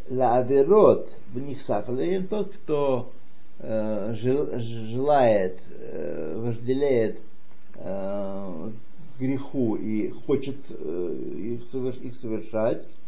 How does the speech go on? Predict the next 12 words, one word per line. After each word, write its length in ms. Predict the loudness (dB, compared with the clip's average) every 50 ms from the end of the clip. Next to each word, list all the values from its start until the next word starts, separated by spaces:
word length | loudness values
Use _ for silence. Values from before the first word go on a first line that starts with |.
| -4 -4 -4 -4 -4 -4 -4 -4 2
у 120 | 4 4 4
ютер 540 | 8 8 6 6 6 6 6 6 6 6 4
хашув 640 | 2 0 0 0 0 -2 -2 -2 -2 -2 -2 -2 -2 -2
и 60 | -2
ютер 300 | 0 0 0 0 0 0
шалем. 460 | -2 -2 -2 -2 0 0 0 -2 -2 -2 -4 -4 -4 -4 -4 -4 -4 -4 -4 -4 -4 -4 -4 -4 -4 -2
Он 220 | -2 -2 -2 -2 -2
более 920 | -2 0 6 6 8 10 10 8 8 8 4 2 2 2 0 0 -2 -2 -4 -4 -4 -4
важный, 760 | -2 -2 -2 0 2 4 6 6 6 4 2 0 0 0 0 0
более 380 | 0 0 2 2 4 4 2 2
цельный. 520 | 0 0 2 4 4 4 4 2 0 -2 -4 -4
Почему? 680 | -4 -4 -4 -4 -4 -4 -2 -2 -2 -2 -2 -2 -2 -2